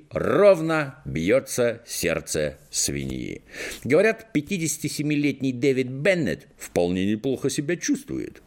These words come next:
Пересадить Беннету человеческое сердце не смогли по медицинским показаниям. Так что выбор у Дэвида был простой. Либо без затей и сдохнуть,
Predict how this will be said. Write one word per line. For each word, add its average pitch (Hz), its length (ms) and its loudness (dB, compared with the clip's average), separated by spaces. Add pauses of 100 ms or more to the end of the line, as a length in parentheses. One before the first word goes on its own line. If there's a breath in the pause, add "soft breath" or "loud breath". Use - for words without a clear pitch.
Пересадить 196 480 4
Беннету 147 760 2
человеческое 175 680 2
сердце 80 560 0
не 180 260 0
смогли 135 520 -2
по - 160 -4
медицинским 101 880 -4
показаниям. 60 1200 -4
Так 180 140 2
что 147 160 -2
выбор 185 480 0 (140)
у 139 100 -2
Дэвида 131 480 0
был 104 360 -2 (140)
простой. 69 640 -4 (260 loud breath)
Либо 110 640 0
без 101 240 0
затей 101 720 0
и 135 80 2
сдохнуть, 127 640 -2